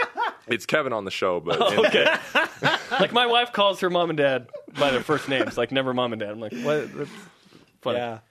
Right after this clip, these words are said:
Speaker 3: My two and a half year old just started calling Spencer and Br-, like, "Hey, Spencer." I'm like,
Speaker 1: <laughs>
Speaker 3: "What? Wait, what?"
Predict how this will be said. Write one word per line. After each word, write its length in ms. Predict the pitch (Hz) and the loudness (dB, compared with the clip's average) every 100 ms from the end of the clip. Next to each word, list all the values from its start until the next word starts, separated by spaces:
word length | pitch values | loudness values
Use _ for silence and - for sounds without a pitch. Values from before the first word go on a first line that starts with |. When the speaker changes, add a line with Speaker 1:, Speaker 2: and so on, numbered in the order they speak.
| _ | _
Speaker 3:
My 180 | - 156 | -8 -6
two 180 | 165 190 | -4 0
and 80 | 175 | 0
a 60 | 147 | 0
half 180 | 147 | -4
year 60 | 139 | -6
old 100 | 127 | -8
just 120 | 120 | -8
started 240 | - 131 123 | -6 -6 -6
calling 340 | 135 131 117 - | -6 -6 -8 -14
Spencer 420 | - 123 117 123 | -14 -12 -10 -10
and 100 | 107 | -10
Br-, 100 | 113 | -12
like, 200 | 117 110 _ | -16 -20 _
"Hey, 120 | 202 | -10
Spencer." 340 | 202 151 156 165 | -6 -6 -4 -2
I'm 380 | - 1077 1077 - | -2 -2 -2 -4
like, 240 | - - | -4 -10
Speaker 1:
<laughs> 0 | |
Speaker 3:
"What? 180 | - - | -14 -12
Wait, 200 | 262 - | -12 -6
what?" 360 | - 480 508 | -2 -2 -4